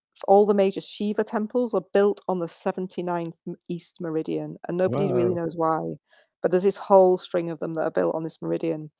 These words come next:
Speaker 1: And I, my own quest around all of this became, "Well, actually, wouldn't it be interesting to try and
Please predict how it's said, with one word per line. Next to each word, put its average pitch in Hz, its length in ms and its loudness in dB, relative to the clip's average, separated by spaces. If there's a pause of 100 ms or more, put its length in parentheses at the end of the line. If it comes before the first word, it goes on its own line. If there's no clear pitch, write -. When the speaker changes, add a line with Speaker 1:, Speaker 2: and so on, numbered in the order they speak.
(520)
Speaker 1:
And 226 120 10
I, 277 460 10
my 247 240 8
own 262 540 6
quest 190 600 -2
around 175 320 -4
all 170 160 -4
of 160 60 -6
this 175 300 -6
became, 175 420 -6
"Well, 175 320 -4
actually, - 360 -4
wouldn't 196 200 -4
it - 60 -12
be 196 100 -2
interesting 190 420 -10
to - 80 -18
try 170 280 -2
and 175 260 -8